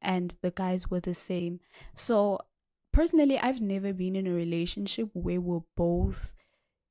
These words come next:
equally yoked in serving the Lord. Like, I, I've, I've never experienced that. And because of that,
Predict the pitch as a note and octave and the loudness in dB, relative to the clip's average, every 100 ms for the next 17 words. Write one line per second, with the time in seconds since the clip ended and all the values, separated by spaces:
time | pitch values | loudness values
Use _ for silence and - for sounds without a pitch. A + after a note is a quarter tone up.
0 | _ A3+ G#3 G#3+ G3+ G3 F3 E3 F3 - | _ 2 6 6 4 0 0 0 -2 -6
1 | - F#3 F3+ - F#3 F3 F3+ E3 D3+ D#3 | -6 -4 -4 -2 -2 0 -2 -2 -2 -2
2 | D#3+ - - _ _ _ _ F#3+ F3+ F3+ | -2 -4 -10 _ _ _ _ -6 -4 -2
3 | F#3+ F#3 F#3 F#3+ F#3 F3+ F3 F#3+ G3+ F3 | -2 -2 -4 -4 -4 -2 -2 -2 -2 -4
4 | F3 - F#3 F3 E3+ - E3+ - - F#3+ | -6 -8 -4 -4 -4 -8 -8 -8 -6 -4
5 | F3+ F3+ - - D4 C#4+ G3 F#3+ F3 E3+ | -4 -8 -2 0 2 2 0 -2 -4 -2
6 | F3 | -4